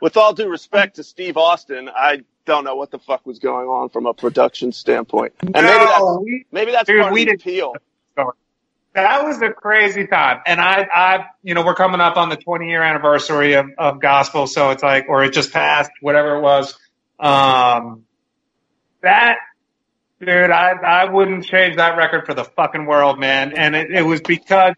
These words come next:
Speaker 2: it was so gritty and dirty, and being in Steve Austin's little studio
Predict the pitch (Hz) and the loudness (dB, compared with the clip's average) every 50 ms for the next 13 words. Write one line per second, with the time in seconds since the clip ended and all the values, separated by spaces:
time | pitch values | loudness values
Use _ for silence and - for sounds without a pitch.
0 | _ - 170 165 165 156 - _ _ _ 202 196 190 196 196 190 180 180 - 165 | _ -10 -8 -6 -6 -8 -8 _ _ _ 2 2 4 4 4 4 2 -2 -4 -4
1 | 160 170 180 180 180 180 175 170 165 165 165 156 156 139 180 185 180 180 175 175 | 0 2 2 2 2 2 0 0 -2 -4 -6 -6 -4 -2 0 2 2 2 0 0
2 | 170 165 156 - 170 165 160 160 160 156 143 - 147 170 170 175 185 180 180 165 | -2 -4 -4 -4 -6 -6 -6 -8 -12 -14 -16 -8 -2 0 2 2 2 2 -2 -4
3 | - - - 175 175 165 175 170 165 - - 175 151 151 170 165 165 170 - - | -6 -4 -2 -2 2 4 4 2 2 0 -2 -10 -6 -2 -2 -2 -2 -4 -4 -4
4 | 185 180 180 180 175 175 170 165 165 165 160 | -2 0 2 2 2 4 4 4 2 2 0